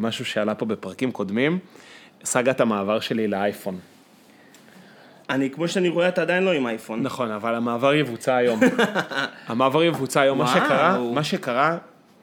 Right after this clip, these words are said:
Speaker 1: העם נקעה רגלו. אני ניסיתי איזה שלוש-ארבע פעמים להשתמש בפיצ'ר לאנדרואיד, Move to I O S.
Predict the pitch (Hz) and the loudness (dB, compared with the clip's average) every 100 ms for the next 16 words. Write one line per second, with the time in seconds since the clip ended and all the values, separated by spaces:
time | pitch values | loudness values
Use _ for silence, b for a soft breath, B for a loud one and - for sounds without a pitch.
0 | - 123 131 165 147 - 113 131 123 104 | -8 0 2 2 0 -2 -2 0 0 0
1 | 107 - 123 151 165 160 135 - 139 139 | -2 -4 0 4 4 2 -2 -6 -8 -8
2 | 110 120 131 151 135 120 107 107 160 196 | -6 -6 -4 -2 -2 -2 -2 0 0 0
3 | B B B - 104 123 135 127 - 160 | B B B -10 -4 -2 -2 -4 0 0
4 | 160 127 127 156 196 208 170 B B - | 2 4 4 4 2 2 -2 B B -2
5 | 139 143 135 120 117 113 107 - - | -2 0 0 2 4 2 0 -4 -12